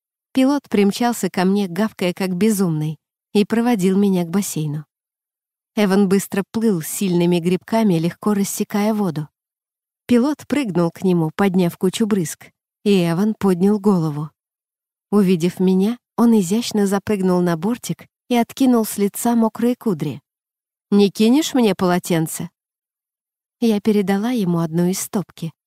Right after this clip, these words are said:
и он быстро вытерся. На спине у него была другая татуировка — прямо под левой лопаткой.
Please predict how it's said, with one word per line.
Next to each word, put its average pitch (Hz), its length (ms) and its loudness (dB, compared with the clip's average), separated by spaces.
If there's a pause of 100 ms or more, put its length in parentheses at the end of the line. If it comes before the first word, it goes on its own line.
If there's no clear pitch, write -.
(140)
и 214 60 2
он 196 240 2
быстро 208 360 -2
вытерся. 165 560 -6 (800)
На 220 180 6
спине 214 380 2
у 240 60 4
него 226 240 2
была 220 300 0
другая 208 400 0
татуировка — 170 680 -4 (500)
прямо 233 300 2
под 214 260 -2
левой 220 300 2
лопаткой. 165 640 -4